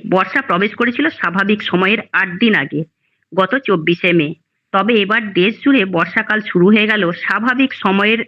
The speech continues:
ন দিন আগেই। দেশের রাজধানী দিল্লি এবং সংলগ্ন হরিয়ানা ও রাজস্থানের কিছু অংশে বর্ষার প্রবেশ শনিবার পর্যন্ত বাকি ছিল।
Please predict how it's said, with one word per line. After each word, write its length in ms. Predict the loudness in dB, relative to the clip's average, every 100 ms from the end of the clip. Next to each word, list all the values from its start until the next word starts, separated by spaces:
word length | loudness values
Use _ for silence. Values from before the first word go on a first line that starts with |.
| 0
ন 200 | 2 2
দিন 200 | 4 2
আগেই। 340 | 2 -2 -2 -8 _ _ _ _ -6
দেশের 360 | -4 0 0 0
রাজধানী 420 | 0 0 2 2
দিল্লি 500 | 2 4 4 4 2 0
এবং 240 | -2 0 0
সংলগ্ন 500 | 0 2 2 4 2 2
হরিয়ানা 420 | 0 2 2 2
ও 60 | 2
রাজস্থানের 600 | 0 0 -4 -2 0 0
কিছু 280 | -2 0 2
অংশে 340 | 2 2 -2 -4 _ _ -2
বর্ষার 340 | -2 0 -4
প্রবেশ 420 | -2 -2 2 0
শনিবার 460 | -2 _ 0 2 0
পর্যন্ত 300 | 0 0 2
বাকি 280 | 0 0 -4
ছিল। 260 | -2 -2